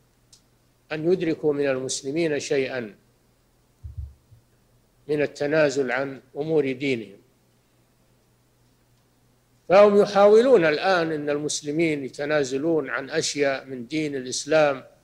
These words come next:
ألا يحكموا بالشريعة، أن، ألا، أن يتركوا الولاء والبراء، ويتخذون الكفار أولياء. يطالبون بهذا الآن،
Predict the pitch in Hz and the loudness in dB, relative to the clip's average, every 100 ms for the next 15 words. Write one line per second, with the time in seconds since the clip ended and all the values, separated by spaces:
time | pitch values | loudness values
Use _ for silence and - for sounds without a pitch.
0 | _ _ _ _ _ _ _ 156 151 147 | _ _ _ _ _ _ _ -2 2 4
1 | 156 - - 160 151 135 - 147 139 175 | 4 0 -6 -2 -2 -2 -4 -2 2 4
2 | 165 143 143 113 120 143 151 147 139 131 | 4 2 0 -4 -4 -4 -4 -8 -10 -16
3 | _ _ _ _ _ _ _ _ _ _ | _ _ _ _ _ _ _ _ _ _
4 | _ _ _ 151 156 160 165 165 175 180 | _ _ _ 0 4 4 4 2 0 0
5 | 165 156 160 151 165 160 147 156 165 156 | -2 -2 0 4 6 6 6 6 4 4
6 | 156 147 131 - _ _ _ _ _ _ | 4 4 0 -10 _ _ _ _ _ _
7 | _ _ _ _ _ 156 165 160 165 143 | _ _ _ _ _ -2 -2 0 -4 -2
8 | 156 175 170 156 - 147 - 170 156 170 | 0 2 2 0 -4 -8 2 2 4 2
9 | 175 165 160 156 - - _ _ _ _ | 2 2 4 2 0 -14 _ _ _ _
10 | _ _ _ _ _ _ _ _ _ _ | _ _ _ _ _ _ _ _ _ _
11 | 139 170 185 202 214 220 220 240 294 160 | -6 -4 -2 -4 2 4 4 2 -2 0
12 | 160 160 127 120 151 139 180 | 2 4 2 0 -2 -4 -6